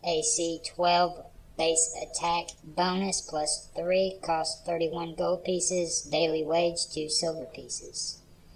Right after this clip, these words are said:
Skirmisher, foot, level, leather, large wooden shield, javelins, five, short sword, level first, A C fourteen, bonus attack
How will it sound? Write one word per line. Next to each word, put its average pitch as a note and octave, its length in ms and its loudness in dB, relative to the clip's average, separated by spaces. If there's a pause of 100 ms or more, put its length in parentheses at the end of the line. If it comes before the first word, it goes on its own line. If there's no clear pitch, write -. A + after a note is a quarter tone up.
(480)
Skirmisher, F#3+ 680 2 (240)
foot, D4+ 240 8 (680)
level, F#3 600 4
leather, G#3 480 6 (400)
large E3+ 320 0
wooden E3+ 480 2
shield, G3+ 500 6 (340)
javelins, F#3+ 840 0 (220)
five, E3+ 380 4 (420)
short F3+ 340 2
sword, D#3 420 0 (340)
level F3+ 600 2
first, D3+ 520 4 (120)
A D#3+ 200 0
C F#3 520 2 (140)
fourteen, F#3+ 720 0 (420)
bonus F#3 400 4
attack F3 440 0